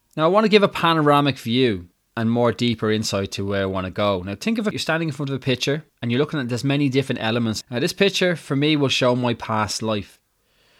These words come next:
Now, in this particular picture, there's a picture of me, and I'm in an airport,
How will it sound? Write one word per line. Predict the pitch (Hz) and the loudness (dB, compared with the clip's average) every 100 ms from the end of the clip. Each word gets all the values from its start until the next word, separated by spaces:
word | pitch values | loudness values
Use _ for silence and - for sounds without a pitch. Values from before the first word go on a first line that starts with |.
| _ - | _ -4
Now, | 135 | 0
in | 147 | 2
this | 190 | 0
particular | - 185 180 | 0 -2 0
picture, | 147 165 - 170 | 0 0 2 2
there's | 151 135 | 2 0
a | |
picture | 151 147 151 127 | 0 0 2 2
of | 113 | 2
me, | 127 147 170 - | 2 2 -2 -4
and | 117 120 113 | -2 0 2
I'm | 120 120 120 | 2 2 0
in | 131 131 131 | 0 0 0
an | 131 | 2
airport, | 135 131 113 87 - - | 2 0 -2 -6 -8 -18